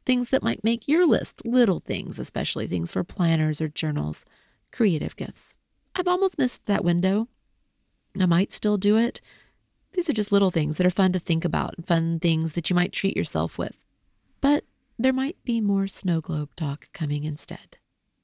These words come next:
for right now. And you'll have to humor me if that happens. You will. Just one quote to wrap things up, because now that I'm thinking about it, I stopped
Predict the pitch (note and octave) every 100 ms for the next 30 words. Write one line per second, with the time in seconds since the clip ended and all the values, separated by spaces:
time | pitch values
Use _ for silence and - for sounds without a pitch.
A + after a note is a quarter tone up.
0 | _ _ _ _ - F3+ E3 - D#3+ F#3
1 | _ - - - C4 - D4 D#4+ D#4+ D#4
2 | D#4+ D#4+ F#3 F#3 F3+ _ _ F3+ F3 E3+
3 | F#3 - - - - _ _ _ _ _
4 | F#3 G#3 A#3 F#3+ _ _ _ _ _ _
5 | _ _ _ _ _ _ _ _ - A#3+
6 | F#3+ F#3 F3+ - E3 D3+ - D#3 C#3+ -
7 | - D3+ D3 - D#3 - - - _ _
8 | _ D#3+ D3 - - - _ _ _ _
9 | _ _ _ _ D3+ C3 C3+ - F3+ C4
10 | A#3+ D#3+ C#3+ C#3+ C#3+ D3 E3 D#3 - D#3
11 | -